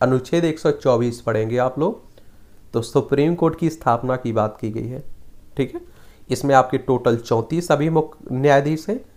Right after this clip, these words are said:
इसमें आप देखेंगे एक आपका मुख्य न्यायाधीश, अन्य तैंतीस अन्य न्यायाधीश,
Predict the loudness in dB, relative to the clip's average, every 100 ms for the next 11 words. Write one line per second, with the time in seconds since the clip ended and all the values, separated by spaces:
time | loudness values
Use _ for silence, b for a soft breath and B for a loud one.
0 | -10 -6 -2 2 2 2 0 -2 -2 -2
1 | 0 2 2 2 -2 -2 0 0 0 -2
2 | -8 -6 -2 -2 0 -2 0 -4 -6 -14
3 | b b b 0 2 0 0 -2 -6